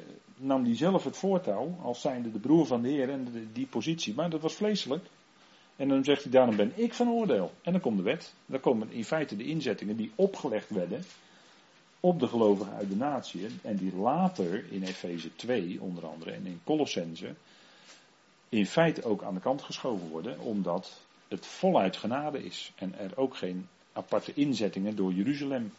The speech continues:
op de gelovigen konden blijven. Wat wel gebeurd was. Maar dat was een stukje vleeselijkheid, dat was een stukje opleggen van wet. Ja, en dat was in overeenstemming helemaal met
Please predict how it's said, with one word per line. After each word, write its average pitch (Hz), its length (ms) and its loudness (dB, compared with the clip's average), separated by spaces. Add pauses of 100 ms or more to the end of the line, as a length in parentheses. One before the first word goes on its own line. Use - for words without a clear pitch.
(340)
op 110 140 -2
de 104 80 -2
gelovigen 95 580 0 (720)
konden 117 280 4
blijven. 90 400 0 (720)
Wat 95 160 0
wel 127 200 4
gebeurd 104 320 -2
was. 113 280 -10 (260)
Maar 113 140 -6
dat 151 120 -10
was 98 380 -10
een 101 60 -14
stukje 95 380 -8
vleeselijkheid, 98 640 -4
dat 131 120 -6
was 92 200 -6
een - 80 -16
stukje - 320 -8
opleggen 98 400 -4
van 95 140 -6
wet. 135 300 -4 (2000)
Ja, 107 320 0
en 110 120 -4
dat 92 100 -4
was 98 160 0
in 98 120 0
overeenstemming 98 760 -2 (400)
helemaal 104 340 0
met 98 320 -2